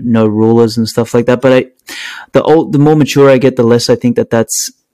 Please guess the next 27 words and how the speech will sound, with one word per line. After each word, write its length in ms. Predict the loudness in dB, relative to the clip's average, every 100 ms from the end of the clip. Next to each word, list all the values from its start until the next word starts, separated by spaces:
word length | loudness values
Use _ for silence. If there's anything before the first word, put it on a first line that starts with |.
| _ _ _
viable, 640 | -4 -2 0 2 0 0 -4
because 360 | -4 0 0 0
it, 160 | -2 -2
it's, 360 | -4 -4 -10 -6
I 80 | -4
think 340 | 0 -2 -4 -20 -20 -20 _ _
there's 160 | -4 -4
too 200 | -2 0
much 360 | 2 0 -4 -10
fragmentation 1000 | -6 -2 0 0 2 0 0 0 -2 -4 _ _ -6
at 200 | -6 -2
the, 440 | 0 2 2 -2 -8 _ _ _ _ _
you 100 | -2
know, 100 | 0
at 260 | -2 -4
the 160 | -2 0
individual 520 | 2 0 -2 0 2
level 480 | 4 2 2 -2 -4
for, 460 | -14 -2 2 2 0
for 120 | -2
anything 360 | 0 0 0 -2
to 140 | -2
operate 360 | -4 -2 -2 0
properly. 340 | -4 -4 -4
Like, 180 | -4 -2
I 60 | -2
think 300 | 0 -2